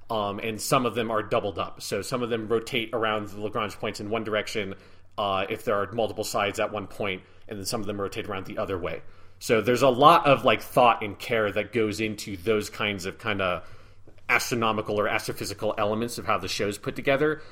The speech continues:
that is one of those things where Gundam is so much more of a hard sci-fi show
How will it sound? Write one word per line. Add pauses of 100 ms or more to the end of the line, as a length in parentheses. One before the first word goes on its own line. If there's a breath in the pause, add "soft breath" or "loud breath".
(200 loud breath)
that
is
one
of
those
things
where
Gundam
is (300 soft breath)
so
much
more
of
a
hard
sci-fi
show